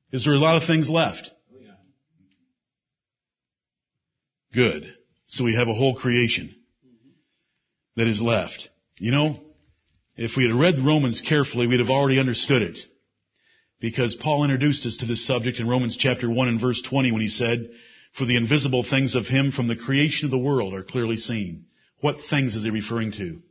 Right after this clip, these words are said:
Speaker 1: The sun, the moon, and the stars, Psalm nineteen. They are without excuse because the creation reveals God. And verse twenty-five,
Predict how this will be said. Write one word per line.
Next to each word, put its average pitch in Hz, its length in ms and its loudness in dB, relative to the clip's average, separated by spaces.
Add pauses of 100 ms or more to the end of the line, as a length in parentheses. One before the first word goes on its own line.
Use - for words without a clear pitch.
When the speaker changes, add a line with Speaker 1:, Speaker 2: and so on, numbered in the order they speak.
(400)
Speaker 1:
The 95 80 -12
sun, 151 640 -2
the 110 100 -6
moon, 147 480 2
and 139 80 -2
the 135 60 -4
stars, 85 760 -4
Psalm 87 760 -6
nineteen. 107 680 -6 (480)
They 123 120 2
are 120 80 2
without 139 320 2
excuse 131 680 -2 (340)
because 123 440 -2
the 117 80 -4
creation 131 800 2 (520)
reveals 117 540 0
God. 98 500 -2 (340)
And 123 200 0
verse 147 220 2
twenty-five, 143 760 2